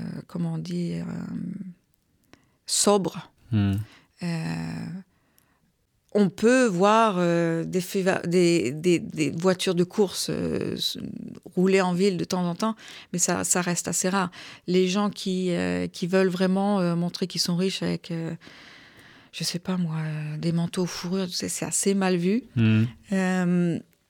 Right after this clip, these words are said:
Speaker 1: après, moi, ce qui m'irrite beaucoup autour du, du concept du lagom, c'est que ça a commencé à s'exporter, euh, vers d'autres pays européens, euh, en disant que c'est une mode, que c'est, euh,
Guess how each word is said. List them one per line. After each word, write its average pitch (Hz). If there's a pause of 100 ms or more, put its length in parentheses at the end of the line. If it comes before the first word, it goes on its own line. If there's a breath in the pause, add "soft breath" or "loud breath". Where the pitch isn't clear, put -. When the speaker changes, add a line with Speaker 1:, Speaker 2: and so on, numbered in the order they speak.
(640)
Speaker 1:
après, 240
moi, 285
ce 269
qui 277
m'irrite 247
beaucoup 233
autour 226
du, 202
du 185
concept 208
du 190
lagom, 190
c'est 190
que -
ça 180
a 180
commencé 202
à 202
s'exporter, 190
euh, - (720)
vers 196
d'autres 196
pays 190
européens, 196 (760 loud breath)
euh, 180
en 185
disant 185
que -
c'est -
une 180
mode, 196
que 180
c'est, 185
euh, 175